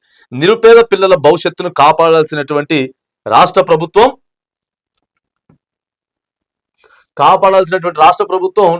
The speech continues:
ని-, నిద్రపోతా ఉంది. నిద్ర అంటే ఇక మామూలుగా కాదు అది.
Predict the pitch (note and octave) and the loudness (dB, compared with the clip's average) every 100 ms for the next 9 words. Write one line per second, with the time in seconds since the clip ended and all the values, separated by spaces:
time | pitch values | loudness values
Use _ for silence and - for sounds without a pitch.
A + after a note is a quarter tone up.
0 | A#2+ A2+ D#3 C#3+ - C#3+ D#3 A3+ A3+ A3+ | -8 -6 -6 -8 -10 -6 2 4 4 4
1 | G#3+ G#3 F3+ - _ _ _ _ _ _ | 4 2 0 -16 _ _ _ _ _ _
2 | _ _ _ _ _ - C3 E3+ A#3 A#3 | _ _ _ _ _ -8 -4 0 0 4
3 | C4 A#3+ F3 F#3 A#3 B3 A#3+ G#3 G#3+ A#3 | 4 4 4 4 4 6 6 6 6 4
4 | F3 | -2